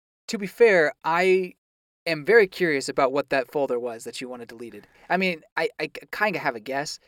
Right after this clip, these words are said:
but it would be great if that plot point comes back,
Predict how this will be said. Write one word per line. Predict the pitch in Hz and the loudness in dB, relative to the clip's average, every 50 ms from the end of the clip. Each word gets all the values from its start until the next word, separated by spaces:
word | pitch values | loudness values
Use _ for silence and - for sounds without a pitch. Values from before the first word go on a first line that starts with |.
| _ _ _ _ _ _ - | _ _ _ _ _ _ -20
but | 139 123 - 160 151 - | -2 2 4 4 4 4
it | 175 180 | 2 2
would | 185 185 | 4 4
be | 185 175 | 2 2
great | 143 156 160 160 151 | 2 4 4 4 4
if | 143 - | 2 2
that | 147 139 139 - _ | 2 2 2 0 _
plot | - - 151 143 - | -4 -4 -2 -2 -2
point | - 156 143 135 127 | -4 -8 -10 -10 -10
comes | - - 139 127 127 | -14 -14 -16 -16 -12
back, | _ - 131 123 120 113 - | _ -8 -6 -6 -8 -10 -14